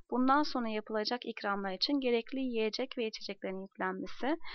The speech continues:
uçağın içinin biraz olsun temizlenmesi için Türk Hava Yolları'nın alanda görevli personeli uçağa girdi, çıktı. Peggy ve Norma uykuya dalmış olduklarından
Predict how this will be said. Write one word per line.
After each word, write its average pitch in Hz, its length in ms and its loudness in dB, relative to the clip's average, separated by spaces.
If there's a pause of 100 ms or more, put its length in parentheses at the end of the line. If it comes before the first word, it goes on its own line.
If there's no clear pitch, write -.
(220)
uçağın 285 480 6
içinin 247 460 0
biraz 311 280 4
olsun 226 300 2
temizlenmesi 220 800 -2
için 220 300 -2 (1300)
Türk 311 280 2
Hava 285 160 10
Yolları'nın 233 520 6 (300)
alanda 254 420 8
görevli 226 360 2
personeli 233 720 2
uçağa 226 380 2
girdi, 202 420 0 (140)
çıktı. - 400 -4 (460)
Peggy 311 260 4
ve 233 160 6
Norma 247 420 6 (100)
uykuya 254 420 4
dalmış 220 360 4
olduklarından 208 840 2